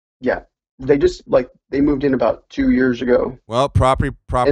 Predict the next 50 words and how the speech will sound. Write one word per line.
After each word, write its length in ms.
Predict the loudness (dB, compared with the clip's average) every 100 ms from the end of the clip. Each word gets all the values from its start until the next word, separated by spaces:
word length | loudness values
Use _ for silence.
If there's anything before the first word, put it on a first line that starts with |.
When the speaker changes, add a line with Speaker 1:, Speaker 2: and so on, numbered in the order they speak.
| 4
Speaker 1:
And 20 | 4
then 80 |
all 60 | 4
of 40 | 2
a 0 |
Speaker 2:
property 160 | 0
Speaker 1:
sudden, 120 | 0 0
Speaker 2:
prices 240 | 2 0
are 20 | -2
Speaker 1:
like, 60 |
Speaker 2:
going 240 | -2 -2 0
up. 280 | 0 -2 _ _ _ _ -12
<laughs> 80 | -10 -12 _ _ _ _ _ _ _ -20 -20 -20 -20 -20 -2
Speaker 1:
So 220 | 2 2
then 180 | 0 0
all 180 | 0
of 80 | -2
a, 40 | 0
yeah, 180 | 2 0
exactly. 540 | -4 -2 0 0 -4
So 60 | 0
Speaker 2:
Totally. 260 | 0 2 2
Speaker 1:
then 100 | 4
a 40 |
lot 240 | 2 2
of, 240 | 0 -2 -12 _ _ -2
uh, 160 | 0
Hispanics 680 | 0 -4 -10 -8 -6 -6 -8
moved 220 | -10 -4
around 280 | -2 0 0
me 120 | 0
as 100 | -2
well, 260 | 2 0 0
like, 280 | -4 -6 -14 _ _ _ _
four 140 | -2 -2
or 40 |
five 300 | 0 -2 0
families. 560 | -2 -6 -4 -6 -8 -18 _ _ _ _ _ _ _ _ 0
Mexican. 720 | 0 0 -4 -2 -2 -2 -10 _ _ _ _ _ _
I'm 260 | -10 0 2
not 140 | 2
sure 180 | 2 0
if 60 | 2
they're 140 | 0
just 280 | 0 -2 -2
Mexican 440 | -4 -4 -6 -2 0
or 100 | 0
if 80 |
they're, 200 | 0 0
like, 300 | 2 -2 -4